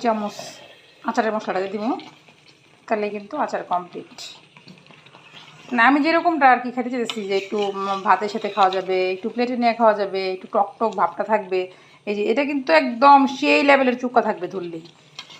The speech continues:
কারণ আমের মধ্যে না এখনো আটিটা সেরকম শক্তপোক্ত হয় নাই, যার জন্য আমগুলা মানে এরকম হয়ে গেছে আর কি। আর একটু মাখো মাখোটাই ভাল লাগে। আর যেটা ছলছলা, মানে আরও বাড়তি যখন আমগুলা হইব, তখন আবার আমি কিছু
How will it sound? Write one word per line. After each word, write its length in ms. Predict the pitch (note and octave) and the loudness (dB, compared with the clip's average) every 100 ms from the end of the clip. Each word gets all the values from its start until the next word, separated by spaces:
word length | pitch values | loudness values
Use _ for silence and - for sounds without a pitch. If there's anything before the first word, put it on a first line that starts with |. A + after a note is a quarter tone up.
| _ - - | _ -14 0
কারণ 180 | A3+ A3+ - | 0 0 -2
আমের 180 | C4 C#4+ | 0 0
মধ্যে 180 | C4 B3+ C#4 | 0 0 2
না 80 | D4+ F#3 F#3 | 4 2 -2
এখনো 240 | G#3 F#3+ F3+ | -2 0 0
আটিটা 320 | F#3+ A3+ A#3 A#3 | -2 -2 0 0
সেরকম 300 | A#3 G#3+ G3+ G3 | 0 -4 -6 -4
শক্তপোক্ত 500 | A3+ A3+ F3+ E3+ - F#3 | -4 -4 -10 -10 -10 -6
হয় 140 | F3+ E3+ | -6 -6
নাই, 80 | E3 F3+ | -6 -4
যার 140 | F3 | -4
জন্য 160 | F#3 F#3 F#3 | -6 -4 -4
আমগুলা 300 | F#3+ F3+ G3 D#4+ - - _ _ - - _ - - | -4 0 0 0 -6 -20 _ _ -20 -20 _ -20 -10
মানে 140 | G#3 F#3 | -6 -4
এরকম 240 | F#3+ F#3+ F#3 | -6 -6 -8
হয়ে 120 | F3+ E3+ | -10 -14
গেছে 200 | E3+ - F3+ | -14 -14 -16
আর 60 | - | -18
কি। 100 | - - - - - - - _ _ - | -20 -20 -20 -20 -20 -20 -20 _ _ -6
আর 80 | D#4+ D4+ | -2 0
একটু 120 | D4+ B3 | 2 4
মাখো 180 | B3+ C4+ | 4 4
মাখোটাই 320 | A#3 A#3+ A#3 G#3+ | 2 2 0 0
ভাল 100 | G#3 G#3 | 0 0
লাগে। 160 | G3+ A#3+ | 2 2
আর 60 | F#3+ - | 0 -2
যেটা 140 | G#3+ - | -8 -4
ছলছলা, 500 | - A#3 C4+ C4+ A3+ G3 | 4 4 4 2 4 4
মানে 120 | F#3+ - G#3+ | 2 2 4
আরও 120 | A3 B3 | 6 6
বাড়তি 280 | B3+ - D4+ | 2 -4 -4
যখন 140 | C#4+ C#4+ C4+ | 2 4 4
আমগুলা 240 | C4+ C#4 C#4+ | 4 4 4
হইব, 160 | C#4+ G4+ - - - _ _ _ _ B3+ | 6 4 2 -16 -20 _ _ _ _ 2
তখন 240 | C4 A#3+ G3 | 4 6 6
আবার 160 | F3+ F3 | 6 4
আমি 100 | E3+ | 0
কিছু 120 | - | -12